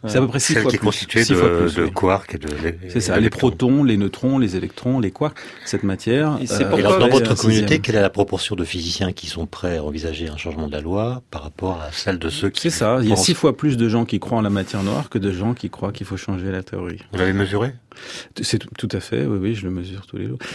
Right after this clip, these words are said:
Speaker 1: Non, je, là, je plaisante, mais disons que la grande majorité des scientifiques aujourd'hui, euh, adhèrent à l'idée de la matière noire. Il y a quand même une raison qui est assez troublante pour moi. Moi, j'adore les, le, le, toutes les nouvelles théories, euh, auxquelles je fais référence dans mon livre, euh, qui font rêver
Speaker 2: Qui
Speaker 1: d'ailleurs.
Speaker 2: nous emmènent très, très loin.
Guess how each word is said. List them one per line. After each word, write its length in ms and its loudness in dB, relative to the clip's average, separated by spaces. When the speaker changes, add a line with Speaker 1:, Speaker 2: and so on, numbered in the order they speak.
Speaker 1:
Non, 160 0
je, 100 -2
là, 60 0
je 140 0
plaisante, 360 2
mais 120 4
disons 260 4
que 140 0
la 100 2
grande 220 2
majorité 440 2
des 120 0
scientifiques 580 -2
aujourd'hui, 800 2
euh, 180 -2
adhèrent 380 4
à 60 0
l'idée 200 2
de 60 2
la 60 2
matière 300 0
noire. 260 0
Il 100 0
y 100 2
a 60 2
quand 140 -2
même 100 2
une 100 4
raison 300 2
qui 100 -6
est 80 2
assez 180 -2
troublante 420 0
pour 100 -4
moi. 240 2
Moi, 160 4
j'adore 400 2
les, 140 0
le, 260 -2
le, 320 -4
toutes 120 2
les 80 6
nouvelles 220 6
théories, 440 2
euh, 200 -2
auxquelles 440 -4
je 60 -10
fais 100 -4
référence 380 0
dans 80 -2
mon 140 -2
livre, 340 2
euh, 140 -2
qui 120 -2
font 160 2
rêver 220 2
Speaker 2:
Qui 60 2
Speaker 1:
d'ailleurs. 280 4
Speaker 2:
nous 80 6
emmènent 320 4
très, 160 -2
très 160 -4
loin. 300 -2